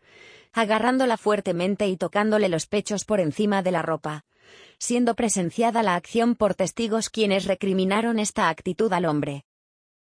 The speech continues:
Estos mismos testigos comunicaron a los agentes que el hombre acababa de entrar en un bazar y que amenazaba con un arma. Al acceder al local,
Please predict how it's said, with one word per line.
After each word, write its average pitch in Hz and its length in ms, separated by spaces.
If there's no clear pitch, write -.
Estos 277 400
mismos 196 360
testigos 156 760
comunicaron 240 640
a 226 80
los 208 160
agentes 202 480
que 185 180
el 185 120
hombre 202 240
acababa 185 420
de 185 160
entrar 196 320
en 190 140
un 202 100
bazar 196 380
y 208 80
que 226 100
amenazaba 190 600
con 185 180
un 208 120
arma. 147 400
Al 240 200
acceder 220 480
al 247 120
local, 175 460